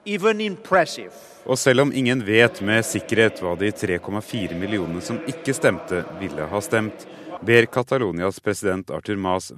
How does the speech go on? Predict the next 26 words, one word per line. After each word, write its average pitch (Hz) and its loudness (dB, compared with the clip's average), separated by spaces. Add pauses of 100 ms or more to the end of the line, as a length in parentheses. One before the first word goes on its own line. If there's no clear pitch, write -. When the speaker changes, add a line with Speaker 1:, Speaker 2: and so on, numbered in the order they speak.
Speaker 2:
verden 95 0
om 98 -4
å 113 -6
slutte - -6
opp - -2
om 117 -6
det 101 2
han 101 0
definerer 92 -6
som 92 -6
katalonernes 95 -6 (100)
rett - -2 (100)
til 82 -12
å - -8
bestemme 73 -6
sin 117 -10
egen 85 -4 (100)
politiske 76 -12 (180)
fremtid. 87 -12 (480)
Speaker 1:
I 170 0
ask 226 4 (240)
the 180 -4
people 220 0
in 196 -4
the 170 2
world, 120 -4